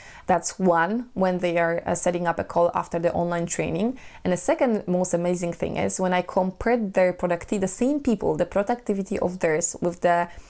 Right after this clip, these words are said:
same level of the, the, the same price range, similar client, and selling to the cold leads plus selling to the leads from this kind of,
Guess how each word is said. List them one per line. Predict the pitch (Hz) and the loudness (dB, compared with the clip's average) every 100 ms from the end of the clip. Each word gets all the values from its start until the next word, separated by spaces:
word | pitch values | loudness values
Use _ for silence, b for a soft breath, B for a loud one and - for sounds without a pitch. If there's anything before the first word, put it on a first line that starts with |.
| B | B
same | - - 208 208 220 | -4 0 2 2 2
level | 202 180 180 180 - | 2 4 4 2 2
of | 170 165 - - | 2 0 -4 -4
the, | 170 175 175 175 170 - | 2 4 6 4 0 -6
the, | - - 180 175 | -8 0 0 0
the | 185 | -2
same | 214 202 | 0 0
price | - 175 196 - | 0 -2 -2 0
range, | 269 294 - | 0 0 -2
similar | - 190 185 175 170 - | 0 2 2 2 0 0
client, | 208 185 190 285 392 B B B B B | 2 2 0 -2 -6 B B B B B
and | 190 190 190 | 2 2 2
selling | 185 - 208 233 | 0 2 2 2
to | 226 | 0
the | 196 | 0
cold | - 240 294 247 | 2 2 2 0
leads | 247 - - - _ | -4 -2 -4 -6 _
plus | 196 190 190 - - | 2 4 4 0 0
selling | - 196 190 190 | 0 2 2 -2
to | 185 | 0
the | 180 | 2
leads | 180 180 | 2 -2
from | - 180 175 185 - | -2 -2 -2 -4 -8
this | 180 175 214 | -4 0 0
kind | - 190 | 0 -2
of, | 175 170 | -2 -6